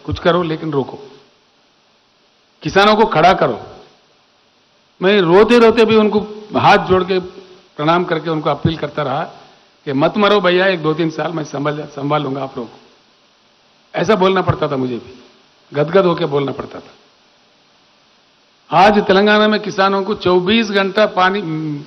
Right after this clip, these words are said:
बिजली मिलता है फ्री में, एक पैसा भी नहीं। तेलंगाना में हमने चार पांच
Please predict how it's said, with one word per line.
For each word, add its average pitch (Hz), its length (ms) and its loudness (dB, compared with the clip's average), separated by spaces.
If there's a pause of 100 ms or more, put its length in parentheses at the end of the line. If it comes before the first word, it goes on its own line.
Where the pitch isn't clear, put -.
(140)
बिजली 165 280 -2
मिलता 175 260 -2
है 208 60 0
फ्री 220 300 0
में, 202 260 -4 (800)
एक 208 260 0
पैसा 208 280 2
भी 185 100 0
नहीं। 135 120 -2 (3500)
तेलंगाना 202 500 4
में 233 100 4
हमने 214 460 2
चार 196 320 2
पांच 208 400 0